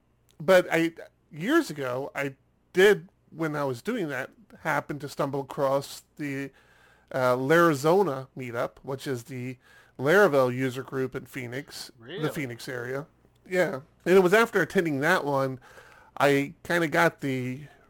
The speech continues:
Speaker 1: I ca-, came to the realization that we, we needed one in San Diego, and, uh, it was shortly after coming back from that meetup, I'm like, "Hey, why don't we go and start a Laravel meetup here?" Since it was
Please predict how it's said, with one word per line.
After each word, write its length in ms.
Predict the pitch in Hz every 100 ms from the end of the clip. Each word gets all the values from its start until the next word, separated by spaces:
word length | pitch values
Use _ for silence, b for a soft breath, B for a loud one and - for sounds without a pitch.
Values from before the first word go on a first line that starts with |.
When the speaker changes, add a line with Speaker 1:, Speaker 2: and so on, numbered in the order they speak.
| b b _ -
Speaker 1:
I 80 | 180
ca-, 260 | 226 214
came 240 | 190 254 196
to 60 |
the 120 | 180
realization 560 | 156 165 139 151 156 139
that 120 | 131
we, 200 | 143 156 -
we 120 | 165
needed 220 | 156 139
one 160 | 139 135
in 100 | 127
San 240 | 165 139
Diego, 560 | 123 123 143 127 120 113 - 208
and, 300 | 180 156 127
uh, 240 | 127 127 127
it 100 | 147
was 140 | 143 -
shortly 320 | - 190 170
after 180 | 143 -
coming 240 | - 151
back 280 | 135 135 135
from 140 | -
that 140 | 139 135
meetup, 280 | 131 135 147
I'm 60 |
like, 140 | 147 156
"Hey, 220 | 165 127 B B B B B
why 100 | 202
don't 100 | 208
we 60 | 196
go 100 | 175
and 100 | 151
start 300 | - 156 131
a 40 |
Laravel 380 | 127 135 135 127
meetup 260 | 127 123
here?" 180 | 135 131
Since 400 | 127 131 127 - b b b b b _
it 200 | - 131
was 500 | 127 131 131 127 -